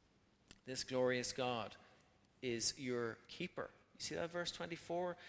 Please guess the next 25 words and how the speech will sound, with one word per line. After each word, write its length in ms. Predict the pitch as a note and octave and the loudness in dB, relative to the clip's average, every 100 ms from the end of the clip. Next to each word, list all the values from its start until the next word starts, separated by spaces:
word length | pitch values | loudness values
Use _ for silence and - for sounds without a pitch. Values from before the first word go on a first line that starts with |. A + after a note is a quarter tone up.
| - - | -14 0
"Now 140 | D3 | 2
to 100 | C#3 | 2
him 240 | C3 D#3 | 0 0
who 160 | C#3+ D3+ | 0 0
is 140 | D3 - | 0 2
able 400 | D#3 C#3+ D3 - - - - | 2 4 2 0 -12 -18 -4
to 140 | D3+ - | -2 -2
keep 500 | - - F#3 G3 - | -4 0 2 2 0
you 220 | D#3+ A#2 - - - - - - | 2 2 0 -20 -20 -20 -20 -6
from 220 | C#3 A#2 | -4 2
stumbling 520 | - - A2+ G#2+ G2 - - - - | 2 2 -4 -4 -10 -12 -20 -20 -6
and 240 | C3 F3+ | 4 4
to 80 | F3+ | 4
present 480 | - C3+ C3+ B2+ - | 0 2 4 2 0
you 40 | |
blameless 760 | A2+ A#2 A#2+ A#2+ G#2+ - - - | -2 0 -2 -2 -6 -2 -2 -2
before 280 | A2+ - B2 | -6 -2 -2
the 60 | A#2 | -2
presence 600 | - B2 A#2 A2+ - - - - - | 2 2 2 0 -2 -2 -8 -18 -6
of 140 | B2+ | -2
his 160 | A2 - | -2 -2
glory 360 | B2 A2 G2+ G2+ - - - | -2 0 0 -4 -16 -20 -12
with 200 | A#2 - | -12 -2
great 240 | A2+ G2+ | -2 -2
joy." 360 | - G#2 F#2+ | -2 -2 -4